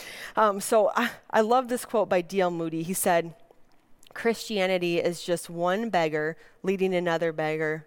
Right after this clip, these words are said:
to where he found bread." Uh, being a witness is not about having all the answers. It's not about saying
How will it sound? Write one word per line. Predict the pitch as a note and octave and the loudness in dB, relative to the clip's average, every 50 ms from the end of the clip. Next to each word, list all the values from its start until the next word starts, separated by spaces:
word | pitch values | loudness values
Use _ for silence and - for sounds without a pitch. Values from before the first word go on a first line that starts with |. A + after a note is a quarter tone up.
| _ _ - | _ _ -8
to | - F#3+ | -6 -4
where | E3+ E3+ D#3 | -2 -2 -2
he | D#3 D#3 E3 | -2 -4 -6
found | - - D3+ D3+ D3+ F3 | -8 -6 -8 -8 -8 -10
bread." | - - F2+ - - F3+ - _ - - - - - - - - - - - - | -10 -10 -10 -10 -10 -12 -16 _ -18 -18 -16 -16 -16 -18 -20 -20 -20 -20 -6 0
Uh, | - F#3+ E3+ E3+ | 2 4 4 4
being | F3+ A3+ A#3 A#3 | 2 2 2 2
a | G#3+ | 2
witness | G3 G3+ G#3+ - A3 G#3 G3 - | 2 2 2 2 2 0 2 4
is | G3 F#3+ F#3 F3+ - | 4 4 2 2 0
not | F#3+ F3+ E3+ E3+ E3+ D#3+ E3+ E3 - - - | -2 0 2 2 4 4 2 2 0 0 -2
about | F#3+ F3+ F#3 E3+ E3+ | 0 2 2 2 0
having | F3+ E3+ F3 E3+ F3+ F3+ | 0 -2 -2 -2 -2 -2
all | F3 E3+ E3+ | -2 -2 -2
the | F3+ F3+ - | -2 -4 -2
answers. | E3+ F3 E3 E3 - F#3 F3 E3+ E3+ E3+ E3+ E3+ E3+ - - | -2 -2 -2 -2 -4 -4 -2 -2 0 0 -2 -2 -4 -2 -2
It's | - G3+ - - - | -2 -2 -2 -2 -4
not | G3+ F#3 F3+ F#3 F#3 - | -2 0 0 0 0 0
about | F3+ F#3 F#3 E3 - - | 0 0 0 -2 -2 -4
saying | - - - - - - G3 F#3+ F#3 F3+ F3+ F3+ F3+ F3 | -6 -4 -4 -2 0 0 0 0 0 -2 -4 -4 -4 -6